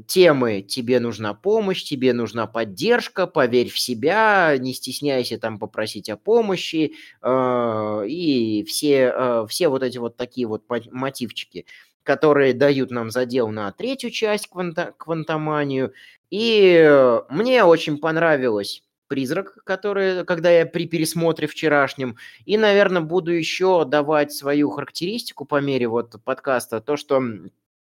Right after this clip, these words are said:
э, в плане личных ощущений, в плане эмоций. То есть я очень часто говорю то, что там я страдаю от депрессивных эпизодов, и вот, м, например, х-, м, Марвел, "Форсаж",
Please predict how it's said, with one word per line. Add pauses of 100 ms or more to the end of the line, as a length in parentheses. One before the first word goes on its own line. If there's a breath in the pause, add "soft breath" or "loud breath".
(200)
э,
в
плане
личных
ощущений,
в
плане
эмоций. (460 loud breath)
То
есть
я
очень
часто
говорю
то,
что
там
я
страдаю
от
депрессивных
эпизодов,
и
вот,
м,
например,
х-,
м,
Марвел,
"Форсаж",